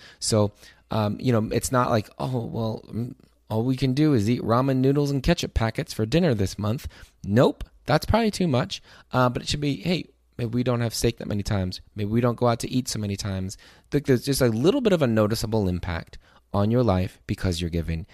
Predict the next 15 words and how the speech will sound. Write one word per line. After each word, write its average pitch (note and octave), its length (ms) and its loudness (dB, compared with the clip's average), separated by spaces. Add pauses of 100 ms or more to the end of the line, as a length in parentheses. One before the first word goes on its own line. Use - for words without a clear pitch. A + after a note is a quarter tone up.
(160)
And G#2+ 180 0
that B2+ 220 2
number C3 240 0
is G#2 80 -4
going D#3+ 200 -4
to A#2 60 -6
change C#3+ 840 -6
dramatically B2+ 800 -4
over G#2+ 240 -2
time. G2 420 -2 (320)
When A2+ 80 -4
you're A#2 100 0
first C#3 280 2
getting C3+ 180 0
started, C3 480 4